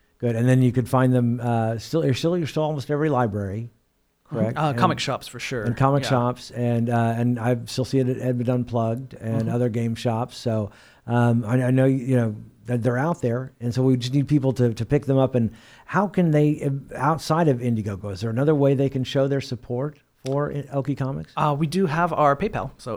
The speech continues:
Speaker 2: any donations will go directly back into making comics.
Speaker 1: There we go. And spread the word.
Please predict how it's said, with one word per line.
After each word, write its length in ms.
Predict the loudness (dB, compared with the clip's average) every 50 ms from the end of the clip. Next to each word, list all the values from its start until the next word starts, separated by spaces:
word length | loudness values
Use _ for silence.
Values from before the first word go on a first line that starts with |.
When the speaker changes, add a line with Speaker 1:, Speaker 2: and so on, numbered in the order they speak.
| -6
Speaker 2:
any 360 | -6 -4 -4 -2 -2 -4 -4 -6 -10 -14 -10
donations 760 | -8 -6 -4 -4 -4 -6 -6 -6 -6 -6 -4 -6 -6 -10 -14 _ -18
will 280 | -14 -12 -10 -10 -10
go 300 | -10 -12 -10 -8 -6 -6
directly 360 | -6 -6 -6 -8 -8 -6 -6 -6
back 240 | -4 -4 -4 -6
into 120 | -6 -6 -4
making 220 | -4 -4 -6 -6
comics. 440 | -8 -6 -6 -6 -8 -8 -12 -14 -12
Speaker 1:
There 200 | -8 -4 -2 -2
we 60 | -2
go. 240 | -2 -2 -2 -2 0
And 140 | 2 2 0
spread 320 | 0 0 0 0 2 2 2
the 60 | 2
word. 420 | 4 4 4 4 2 0 -4 -14